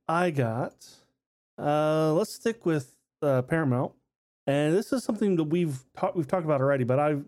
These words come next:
I kinda got back, back into it for a little bit. Star Trek Discovery. 'Cause I never did finish season one. And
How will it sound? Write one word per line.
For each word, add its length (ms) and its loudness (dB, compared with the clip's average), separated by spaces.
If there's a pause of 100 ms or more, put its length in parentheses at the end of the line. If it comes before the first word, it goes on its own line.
(240)
I 120 0
kinda 260 -2
got 200 0
back, 340 -2
back 220 -6
into 260 0
it 100 -8
for 300 -6
a 60 -2
little 160 -2
bit. 280 -2 (500)
Star 180 -2
Trek 220 -4
Discovery. 580 -4 (560)
'Cause 120 -2
I 120 0
never 320 0
did 360 -2
finish 560 -2 (100)
season 580 0
one. 420 -2 (840)
And 560 2